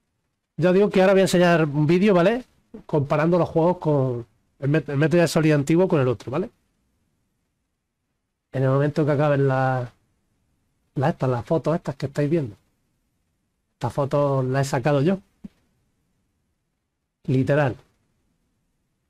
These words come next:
Bueno, ya quedan poquitas, ¿vale? Fijaos aquí las serpientes y, y la tierra y las piedras cómo se ve, o sea, se ve espectacular. Fijaos el barro. El barro es increíble.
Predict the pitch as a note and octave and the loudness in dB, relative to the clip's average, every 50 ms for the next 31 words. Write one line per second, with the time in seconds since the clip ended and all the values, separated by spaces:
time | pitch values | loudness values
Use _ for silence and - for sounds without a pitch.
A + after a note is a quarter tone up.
0 | _ _ _ _ - - - E3+ D#3 D3 D3+ D#3 D3 E3 D#3 D3+ C#3 C3 D3 C3 | _ _ _ _ -20 -8 -4 0 0 2 2 2 2 2 2 0 0 0 -2 -2
1 | B2 C#3 D3 C3 - F#3 E3 D3+ D3+ D#3 G3 B3+ C4+ - _ _ _ _ _ _ | -2 -2 -2 -2 0 0 0 0 0 0 -2 -4 -6 -12 _ _ _ _ _ _
2 | _ _ _ _ _ _ _ _ _ _ _ _ _ _ - C#3+ B2 - D3+ D#3 | _ _ _ _ _ _ _ _ _ _ _ _ _ _ -4 -4 -2 0 0 0
3 | D#3+ D#3 C3 A#2+ C#3+ D3+ D3+ C3 B2+ A#2+ G2+ C3 A#2+ A2 - C3+ C#3+ D3 - D3 | 2 0 0 0 0 0 2 0 0 0 -2 -4 -4 -4 -4 -2 -2 -2 -2 -4
4 | B2 - - C#3 C3 B2+ B2+ C#3 E3+ F#3 F#3+ D#3+ - D#3 C#3 D3+ E3 E3 F#3+ G#3 | -6 -6 -6 -6 -6 -4 -2 0 0 0 0 0 0 0 0 0 0 0 0 0
5 | G3+ D#3 D3 D3+ C#3+ - - E3 D#3 D#3+ E3+ F3 - - E3+ D#3 D3+ C3+ D3 C3 | 0 0 0 0 -2 -2 -2 0 0 0 0 -2 -2 -2 0 0 0 0 0 0
6 | B2+ C#3 E3 F#3+ F#3 - - B2+ A#2 A2 - - B2+ A#2+ C3 C#3+ D#3 F#3 A3 - | 2 2 0 0 -2 -4 -6 -8 -8 -8 -8 -6 -4 -2 0 0 0 0 -2 -6
7 | _ _ _ - - - - B2+ - C3+ A#2 B2+ B2 C3+ C3 - C3 A2+ - D3 | _ _ _ -10 -6 -6 -6 -6 -4 -4 -4 -2 -4 -4 -4 -6 -6 -6 -4 -2
8 | D#3 D#3+ D3 C3 C#3+ C#3+ D#3 E3+ - F#3+ G#3 C4 - _ _ _ _ _ _ _ | -2 0 0 0 0 0 -2 -2 -2 -4 -6 -6 -10 _ _ _ _ _ _ _
9 | _ _ _ _ _ _ _ _ _ _ _ _ _ _ _ _ _ _ _ - | _ _ _ _ _ _ _ _ _ _ _ _ _ _ _ _ _ _ _ -8
10 | B2+ B2+ B2+ B2+ C3+ C3+ C#3 C#3+ C#3 - C#3+ C#3 C#3 C3+ - C3 C3 C3 C#3 C#3 | -6 -4 -2 -2 0 0 -2 -2 -4 -4 -4 -4 -4 -2 -2 0 0 0 0 0
11 | D3 D3+ D#3+ F#3+ | -2 -4 -6 -10